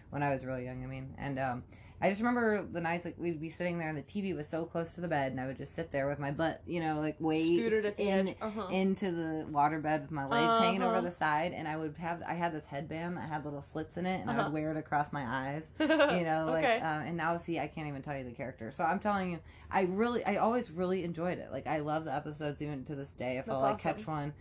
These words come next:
Speaker 1: just 'cause I like the premise. I think it's really cool, but, um, I'm not, like, a hardcore fan, but I'm just saying, I do know the difference. All I'm saying is I couldn't make it through the old ones, so I don't think I could make it through the old Star Wars either.
Speaker 2: So,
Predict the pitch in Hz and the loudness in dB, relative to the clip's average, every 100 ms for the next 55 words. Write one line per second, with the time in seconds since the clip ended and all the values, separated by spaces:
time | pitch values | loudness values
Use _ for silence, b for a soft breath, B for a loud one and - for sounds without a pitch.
0 | B B 269 311 359 294 220 160 156 160 | B B -4 0 4 4 4 2 -2 -6
1 | - 151 156 143 147 151 151 147 131 113 | -4 -4 -4 -4 -4 -6 -4 -4 -4 -4
2 | 131 131 127 135 131 127 120 - 165 160 | -6 -4 -2 -2 0 -2 -4 -4 -2 2
3 | 139 135 135 123 113 117 117 110 - 95 | 0 0 -4 -4 -6 -4 -4 -4 -6 -8
4 | 82 82 90 139 139 160 151 147 123 127 | -8 -8 -6 -2 -2 -2 -4 -4 -4 -6
5 | - B B B B B - 175 202 208 | -10 B B B B B -4 0 4 4
6 | 190 170 165 156 151 - - - - 147 | 2 0 -2 -2 -6 -8 -18 -10 0 4
7 | 160 160 151 147 - 151 143 139 127 - | 4 4 -2 -6 -4 -2 -2 -2 -4 -4
8 | - 135 - 151 147 135 123 127 123 123 | -6 -6 -6 -6 -4 -6 -8 -8 -6 -4
9 | 131 131 131 123 127 107 135 139 - 131 | -4 -4 -4 -4 -2 0 0 -4 -6 -8
10 | 120 123 127 120 113 127 104 110 107 - | -8 -8 -8 -6 -8 -10 -8 -8 -8 -8
11 | 113 107 101 117 117 117 135 147 - 254 | -6 -4 -6 -8 -8 -8 -8 -8 -2 0
12 | 247 247 247 240 247 | 2 4 4 4 2